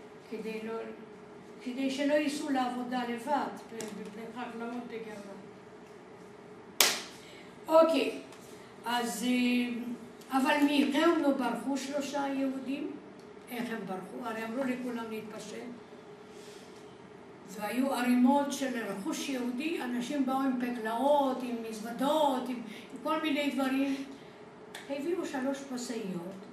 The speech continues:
אמרו לשלושה בחורים יהודים, "תכניסו את כל הדברים לתוך", ושלושה האלה נכנסו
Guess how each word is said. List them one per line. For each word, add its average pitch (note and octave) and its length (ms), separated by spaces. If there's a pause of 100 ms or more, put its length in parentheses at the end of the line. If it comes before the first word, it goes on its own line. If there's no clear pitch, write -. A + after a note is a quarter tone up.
(420)
אמרו D4 220
לשלושה C4+ 640
בחורים B3 420
יהודים, A#3 500 (240)
"תכניסו D#4+ 520
את C#4 140
כל D#4 160
הדברים C4+ 460
לתוך", A#3 220 (380)
ושלושה C#4 480
האלה C4 580
נכנסו B3 460